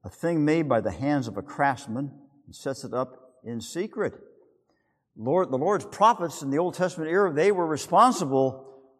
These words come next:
for challenging people with their sin and pronouncing judgment upon them if they did not repent and turn to the Lord.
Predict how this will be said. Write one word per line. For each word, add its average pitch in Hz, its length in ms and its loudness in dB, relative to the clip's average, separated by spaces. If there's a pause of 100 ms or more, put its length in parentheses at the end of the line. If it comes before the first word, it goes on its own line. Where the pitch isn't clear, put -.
(480)
for 127 200 -8 (360)
challenging 143 680 2
people 135 540 -4 (600)
with 113 160 -8
their 113 140 -2
sin 123 480 -2 (280)
and 104 120 -12
pronouncing 123 480 -4
judgment 139 340 2
upon 165 360 2
them 110 80 -2
if 98 100 -8
they 127 80 2
did 117 140 -2
not 123 200 0
repent 110 480 -8
and 95 100 -14
turn 104 340 -8 (680)
to 92 60 -16
the 90 40 -12
Lord. 87 440 -6